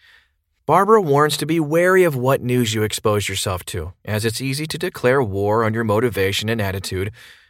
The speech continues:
by hearing nothing but constant bad news. "I'd rather be ignorant enough to think that anything is possible," she says, "and still focus on what I can change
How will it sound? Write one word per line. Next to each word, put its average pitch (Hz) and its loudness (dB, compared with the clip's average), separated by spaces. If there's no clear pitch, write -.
by 113 2
hearing 143 4
nothing 139 0
but 131 0
constant 131 -2
bad 113 -2
news. 110 -6
"I'd 170 2
rather 220 2
be 214 -2
ignorant 160 4
enough 127 2
to 123 2
think 123 -2
that 107 -2
anything 139 0
is 95 -4
possible," 95 -4
she 92 -10
says, 73 -10
"and 135 2
still 180 2
focus 117 2
on 104 -2
what 104 -2
I 95 -2
can 147 -2
change 82 -6